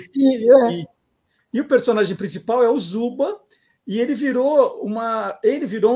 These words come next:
Speaker 2: um easter egg dos meus livros, que todo livro que eu escrevi a partir de então, o Zuba aparece de algum jeito,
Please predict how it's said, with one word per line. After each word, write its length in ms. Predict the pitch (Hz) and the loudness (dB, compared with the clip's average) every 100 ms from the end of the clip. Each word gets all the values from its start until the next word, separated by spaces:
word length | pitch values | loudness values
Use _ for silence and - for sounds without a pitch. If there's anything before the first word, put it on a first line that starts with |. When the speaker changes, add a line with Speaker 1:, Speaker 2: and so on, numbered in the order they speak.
| 269 233 | 0 -2
Speaker 2:
um 220 | 233 226 | -4 -4
easter 260 | 247 - | -4 -4
egg 360 | 226 202 220 202 | -2 -2 -6 -8
dos 260 | 185 226 196 | -12 -10 -8
meus 200 | 262 220 | -8 -6
livros, 300 | 214 175 143 | -8 -8 -10
que 120 | 196 | -16
todo 340 | - 330 403 | -12 -8 -6
livro 320 | 233 220 175 | -6 -6 -8
que 80 | - | -4
eu 60 | 196 | -2
escrevi 480 | 196 196 180 135 156 | -2 -6 -8 -6 -6
a 40 | |
partir 480 | 180 175 - - 220 | -4 -6 -4 -8 -6
de 200 | 156 185 | -8 -10
então, 480 | 165 - 185 277 - _ _ _ _ - | -10 -4 -4 -4 -10 _ _ _ _ -6
o 120 | 233 | -4
Zuba 380 | - 226 285 269 | -2 -2 2 0
aparece 680 | 262 285 269 240 262 - 254 | 0 0 4 4 4 0 2
de 80 | |
algum 340 | 247 240 247 294 | 4 4 2 -2
jeito, 560 | 214 226 196 165 - | 2 4 4 0 -16